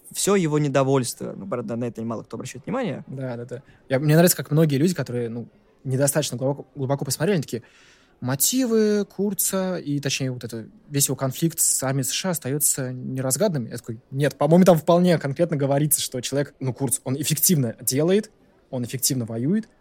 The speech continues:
Speaker 2: но почему-то ему говорят: этого не надо».
Speaker 1: Он, э, не чувствует себя военным, он чувствует себя инструментом в этой войне. И люди, которые это понимают, это, у, прям, ну, это ломает. То есть у тебя функция одна, ты винтик.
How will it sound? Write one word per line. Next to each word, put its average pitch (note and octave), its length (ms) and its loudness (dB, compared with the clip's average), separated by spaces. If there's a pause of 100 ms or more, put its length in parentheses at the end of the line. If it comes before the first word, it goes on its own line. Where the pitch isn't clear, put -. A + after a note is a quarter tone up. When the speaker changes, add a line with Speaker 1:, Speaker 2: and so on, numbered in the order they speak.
(240)
Speaker 2:
но A#2+ 140 -6
почему-то A#2+ 560 -8
ему C3+ 140 -2
говорят: B2 380 -2 (400)
этого B2+ 280 -4
не C3 120 -2
надо». B2+ 280 -4 (440)
Speaker 1:
Он, F3+ 380 0
э, C#3+ 360 -2
не C3 160 -2
чувствует C#3+ 420 -10
себя C#3+ 460 -4
военным, C#3 420 -2
он - 60 -6
чувствует - 260 -16
себя - 160 -6
инструментом C#3 600 -4
в - 20 -6
этой A2+ 180 -10
войне. A#2+ 460 -4
И A#2+ 160 -6
люди, D3+ 240 -4
которые B2 560 -6
это - 140 -12
понимают, G3 480 -4
это, A#2+ 180 -8
у, A#2+ 340 -6
прям, A#2 460 -8 (400)
ну, B2+ 140 -10 (100)
это C#3 180 -4
ломает. C#3+ 500 0 (120)
То - 80 -16
есть - 140 -10
у - 20 -18
тебя E3 280 -2
функция F#3 600 0
одна, C3 260 -2
ты - 140 -8
винтик. B2 520 -2